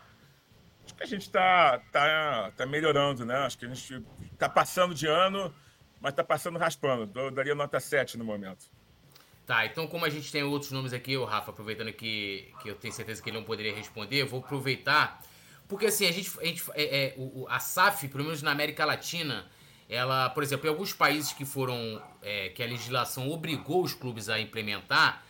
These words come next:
Speaker 2: vou botar aqui o Chile. O Chile, por exemplo, hoje aqui, porra, no futebol sul-americano, os clubes, é, são obrigados a serem safs e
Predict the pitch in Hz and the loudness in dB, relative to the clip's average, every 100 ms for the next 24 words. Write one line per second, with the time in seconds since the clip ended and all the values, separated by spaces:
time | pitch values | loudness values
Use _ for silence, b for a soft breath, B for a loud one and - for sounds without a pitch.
0 | B B B B B _ _ - 233 233 | B B B B B _ _ -4 -2 4
1 | 233 226 220 226 - 165 135 120 - 196 | 4 4 2 0 -2 0 0 -2 -6 -6
2 | 214 226 208 170 214 214 165 185 185 139 | 0 4 4 2 -2 -2 0 2 2 0
3 | 135 156 156 117 92 - _ - 147 135 | -2 -2 0 0 -2 -10 _ -10 -4 0
4 | 117 117 - 135 127 139 135 143 143 143 | 0 -4 -10 -10 -4 -4 -2 -4 -2 -2
5 | 135 147 160 185 202 196 - 165 190 208 | -4 -4 -2 -2 -6 -10 -8 -8 -6 -6
6 | - - B B B _ - 123 131 127 | -8 -12 B B B _ -8 -2 0 2
7 | 123 120 117 113 - 190 175 143 147 139 | 2 0 0 -2 -2 -2 0 2 2 2
8 | 135 151 156 147 165 180 190 202 262 | -2 -4 -4 -2 2 2 0 -6 -8